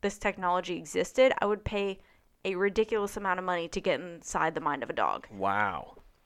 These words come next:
Speaker 1: I think that being able to pick his brain on exactly how he does these techniques and how he came to even know about this kind of stuff, which maybe it's in his book that he's written, but I just feel like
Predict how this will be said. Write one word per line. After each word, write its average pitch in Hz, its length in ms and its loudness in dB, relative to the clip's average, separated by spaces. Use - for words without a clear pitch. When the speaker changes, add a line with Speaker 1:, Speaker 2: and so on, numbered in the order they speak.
Speaker 1:
I 233 200 8
think - 520 -4
that 175 340 6
being 220 220 -2
able 190 300 0
to 185 520 -2
pick 294 200 -2
his 269 160 0
brain 180 460 2
on 190 180 2
exactly 208 420 4
how 196 240 4
he 208 140 0
does 185 220 4
these 202 140 -2
techniques 185 520 -4
and 180 100 -6
how 190 160 0
he 190 140 0
came 190 300 -4
to - 280 0
even 185 320 -2
know 190 240 6
about 170 280 4
this 180 140 -2
kind 190 160 -2
of 180 60 -4
stuff, 190 220 0
which - 160 -6
maybe 277 240 2
it's 240 240 -2
in 208 100 -2
his 190 140 -4
book 185 380 4
that 190 120 0
he's 175 180 -8
written, 180 380 0
but 185 320 6
I 196 80 2
just 196 240 -4
feel 202 140 2
like 165 360 2